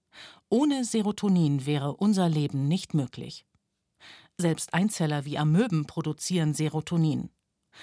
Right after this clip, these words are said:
Sogar Pflanzen bauen auf das Gewebshormon.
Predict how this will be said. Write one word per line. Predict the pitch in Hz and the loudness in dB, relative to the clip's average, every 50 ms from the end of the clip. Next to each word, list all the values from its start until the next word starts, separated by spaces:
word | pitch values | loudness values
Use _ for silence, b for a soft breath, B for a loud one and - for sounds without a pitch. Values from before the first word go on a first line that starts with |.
| B B B | B B B
Sogar | B - 190 170 175 151 | B 0 2 2 2 0
Pflanzen | - - - 208 226 302 311 - - 175 156 147 | -2 -2 -2 -2 -2 -2 -2 -2 0 0 0 2
bauen | - 160 156 156 156 151 | 4 2 2 4 2 0
auf | - 151 147 - | 0 -2 -4 -4
das | - 156 - - | -4 -6 -4 -2
Gewebshormon. | 175 151 165 160 147 - - 156 147 139 139 139 131 - 165 160 | -2 -2 -2 -2 -2 -2 -4 -2 -2 -2 -2 -4 -4 -6 -10 -12